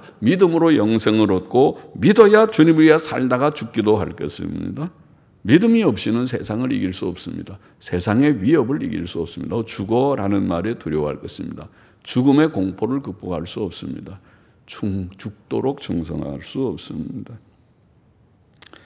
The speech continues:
믿게 하시고 믿음으로 영생을 얻게 하려 하심이었습니다. 우리는 예수님의 부활을 믿고 기쁨과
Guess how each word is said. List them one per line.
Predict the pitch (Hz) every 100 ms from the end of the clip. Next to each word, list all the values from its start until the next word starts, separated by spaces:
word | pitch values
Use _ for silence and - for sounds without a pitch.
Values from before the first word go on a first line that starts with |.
| _
믿게 | - 113 131 - - 175 -
하시고 | 98 87 - 95 123 -
믿음으로 | 101 117 107 104 107 113
영생을 | 101 98 101 - 87 110 127
얻게 | 87 - 87
하려 | 78 73 101 123
하심이었습니다. | 82 - 82 87 92 92 87 71 - - - - -
우리는 | 90 87 85 92
예수님의 | 92 95 101 98 101 101
부활을 | 92 101 98 104
믿고 | 95 101 98 107 117 151 - - _ -
기쁨과 | - - - 117 107 98 90 76 76